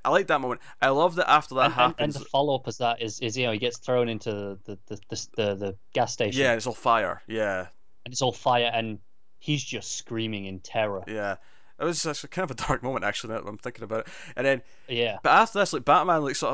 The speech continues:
Speaker 1: of, he stumbles down. He's, like, on, on his, on, he's on, he's lying down, basically, keeled over, and he's like, "Clark, we need you right now." And just from that one line, I'm like,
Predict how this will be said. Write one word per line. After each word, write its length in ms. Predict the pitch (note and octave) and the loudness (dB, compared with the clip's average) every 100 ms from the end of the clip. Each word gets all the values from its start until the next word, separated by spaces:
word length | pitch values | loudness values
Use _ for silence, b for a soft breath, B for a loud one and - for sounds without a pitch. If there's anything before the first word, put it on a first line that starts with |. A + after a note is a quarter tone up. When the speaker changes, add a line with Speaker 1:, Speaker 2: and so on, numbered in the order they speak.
| B2+ | -2
Speaker 1:
of, 40 | |
he 60 | B2+ | -4
stumbles 540 | - D3+ E3 D3+ A2 | -2 -2 -2 -4 -4
down. 300 | B2+ C#3+ B2 | -2 0 -2
He's, 120 | A2+ | -4
like, 100 | A2 | -2
on, 140 | A#2+ C3 | -2 0
on 200 | A#2+ C#3 | 0 -2
his, 220 | A2 - | -6 -6
on, 140 | - - | -4 -4
he's 100 | B2+ | -2
on, 180 | B2+ | -4
he's 240 | B2 B2+ B2 | -4 -6 2
lying 300 | C3 D3 A#2+ | 4 4 2
down, 240 | B2+ C3 | 0 0
basically, 420 | A2+ A#2+ - G2 G#2+ | -2 -4 -4 -8 -10
keeled 320 | - B2+ A#2 | -8 -6 -4
over, 300 | A#2+ A#2+ A2 | -2 -4 -4
and 200 | G#2 G2+ | -6 -6
he's 140 | G#2+ G#2 | -6 -4
like, 200 | F#2+ - | -6 -8
"Clark, 500 | - - A2+ G2+ - | -14 -4 0 0 -2
we 80 | G#2+ | -8
need 240 | G2+ F2+ | -8 -6
you 60 | G#2 | -6
right 200 | G3+ F#2+ | -6 -6
now." 160 | G2+ G2 B - | -6 -6 B -2
And 140 | D3+ b b b - - | -2 b b b -18 -6
just 220 | - C4 | 0 2
from 160 | - A#3+ | 2 4
that 260 | A#3 F3+ | 4 4
one 240 | E3 F#3 D#3 | 2 0 2
line, 380 | D3+ C4+ F#4+ C4+ - - - - - | 2 2 -2 -6 -12 -18 -18 -18 0
I'm 140 | E3+ F3+ | 2 2
like, 320 | F3 - | 0 -4